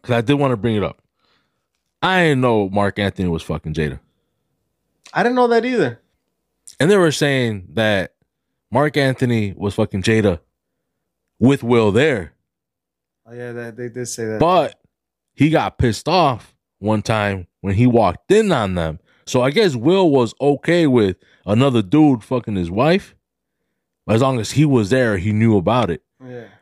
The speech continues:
Speaker 1: But when he walked in on them, like, he didn't know they were gonna be there,
Speaker 2: <clears throat>
Speaker 1: and he was giving it to Jada,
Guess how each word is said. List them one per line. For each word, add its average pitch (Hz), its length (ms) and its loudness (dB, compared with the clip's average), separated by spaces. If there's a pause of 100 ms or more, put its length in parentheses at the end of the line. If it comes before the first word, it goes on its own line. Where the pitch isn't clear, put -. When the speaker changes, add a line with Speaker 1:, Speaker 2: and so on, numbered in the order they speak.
(160)
Speaker 1:
But 104 80 0
when 107 160 2
he 131 100 4
walked 131 380 0
in 147 120 0
on 156 200 0
them, 165 200 0
like, 90 200 -4
he 113 100 0
didn't 113 200 2
know 143 200 2
they 131 100 2
were 110 120 -2
gonna 101 180 -4
be 139 220 2
there, 104 260 0
Speaker 2:
<clears throat> - 540 -18
Speaker 1:
and 95 140 -2
he 120 100 4
was 98 360 0 (600)
giving 120 240 2
it 101 120 -4
to 98 100 -8
Jada, 113 500 0